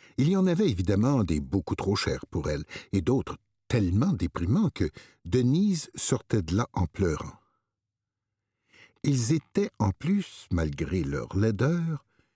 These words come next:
plus chers que le petit cocon où elle s'était enracinée. Cette histoire, je la raconte parce que je sais que c'est aussi arrivé à d'autres personnes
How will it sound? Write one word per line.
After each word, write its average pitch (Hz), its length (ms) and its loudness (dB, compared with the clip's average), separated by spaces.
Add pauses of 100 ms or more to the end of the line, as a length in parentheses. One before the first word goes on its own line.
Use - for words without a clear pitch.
(280)
plus 214 200 0
chers 175 460 0
que - 100 0
le 80 160 0 (140)
petit - 380 -4
cocon - 440 -4 (220)
où 98 140 0
elle 87 80 0
s'était - 480 -6
enracinée. - 760 -10 (2000)
Cette - 280 -2
histoire, 170 520 -2 (800)
je 113 140 0
la 143 100 4
raconte 151 420 0
parce 110 140 0
que - 120 0
je 98 140 4
sais - 260 -2
que - 80 -14
c'est - 300 -2
aussi - 260 0
arrivé 85 300 0
à 85 60 0
d'autres 85 320 -4
personnes - 640 -8